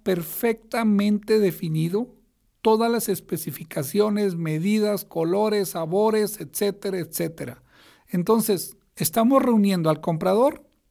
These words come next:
y lo que ocupa. ¿Qué necesitas tú nada más? Pues ya cuando tienes el comprador, buscarlo. Y si tú que me escuchas, no tienes una fábrica,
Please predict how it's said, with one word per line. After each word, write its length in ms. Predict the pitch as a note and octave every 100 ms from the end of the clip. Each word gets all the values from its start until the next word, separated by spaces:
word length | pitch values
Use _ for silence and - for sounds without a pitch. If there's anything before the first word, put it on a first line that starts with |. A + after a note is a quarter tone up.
| _ _ _
y 140 | - F3+
lo 240 | F3 C#3+
que 100 | E3+
ocupa. 680 | D#3+ - G3 D#3+ C#3+ C3+ _ _ _ _ _ _ _ _
¿Qué 140 | A3+
necesitas 1000 | A#3+ C#4+ - G3 - - A3 - G#3 -
tú 240 | - D4+ F4+
nada 260 | A3 E3+
más? 460 | D#3 C#3 A#2+ - - _ _ _ _ _ _
Pues 240 | F#3+ F#3
ya 120 | G#3+
cuando 260 | G#3 C4 C#4
tienes 320 | A#3+ B3+ A#3+
el 120 | A#3+
comprador, 640 | - A3+ G3 G#3 F#3+ G3 G3
buscarlo. 720 | F3+ F#3 - A#3 B3+ C4+ E3 - _
Y 100 | -
si 140 | E3 A#3
tú 200 | - F4
que 120 | G4+
me 80 | F#4+
escuchas, 880 | - - A3 G3 - B2+ - - - _ _ _ _
no 180 | G3+ C#4
tienes 400 | - D#4 D#4 -
una 280 | B3 C4+ B3
fábrica, 920 | - F#3+ F#3 G3 E3 D#3+ - - -